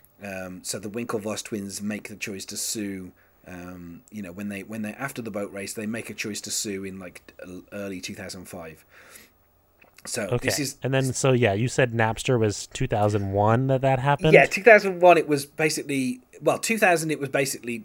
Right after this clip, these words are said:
Speaker 1: they de-, they declared bankruptcy, and two thousand one it was sold off. Um, so at, at this point, this is, this is, like, two years afterwards.
Speaker 2: Okay. So what I'm curious about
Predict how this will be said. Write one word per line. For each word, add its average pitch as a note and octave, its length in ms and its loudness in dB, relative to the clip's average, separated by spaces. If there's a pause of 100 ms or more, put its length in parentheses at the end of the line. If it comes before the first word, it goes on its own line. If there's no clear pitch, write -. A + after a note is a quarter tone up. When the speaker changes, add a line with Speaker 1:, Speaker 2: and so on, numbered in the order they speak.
(140)
Speaker 1:
they B2+ 120 -2
de-, A2+ 180 -6 (120)
they B2 160 -2
declared A2 400 -4
bankruptcy, A2+ 580 -6
and G2+ 140 -8
two A#2+ 120 -8
thousand G2+ 360 -8
one G2+ 120 -8
it F#2+ 120 -16
was F2+ 100 -14
sold F2 300 -8
off. D#2+ 240 -16 (500)
Um, F#2 340 -12
so A2+ 200 -4
at, A#2 80 -8 (200)
at B2+ 120 -6
this D#3 160 4
point, D3 400 0
this C#3 160 -10
is, - 240 -8 (160)
this - 180 -8
is, B2+ 120 -6
like, A2+ 180 -4
two C3 200 -4
years G#2 300 -4
afterwards. F#2+ 560 -12
Speaker 2:
Okay. F#2 340 4 (340)
So - 200 0
what C3 140 6
I'm F3+ 160 2
curious C#3+ 400 2
about G#2 400 0